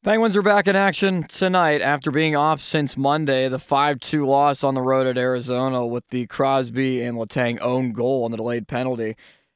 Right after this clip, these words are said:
For the Pens, it's against the Florida Panthers tonight, and then tomorrow, still trying to break off a two-game losing streak,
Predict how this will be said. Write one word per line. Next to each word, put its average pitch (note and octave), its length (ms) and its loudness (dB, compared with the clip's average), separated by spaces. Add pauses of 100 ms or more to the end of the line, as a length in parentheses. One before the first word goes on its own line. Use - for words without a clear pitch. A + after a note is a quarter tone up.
(260)
For G3+ 200 2
the F#3 100 -2
Pens, F#3+ 580 0 (100)
it's D#3 220 -4
against D#3+ 240 0
the C#3+ 80 -8
Florida D#3+ 240 0
Panthers D3+ 380 0
tonight, D3 460 -2
and C3+ 120 -4
then C#3 200 0
tomorrow, B2+ 720 -2 (100)
still C3 200 -4
trying C#3 220 0
to B2+ 40 -4
break C3+ 280 -2
off B2+ 240 -2
a A#2 60 -10
two-game B2 440 -4
losing B2 320 -4
streak, B2 400 -6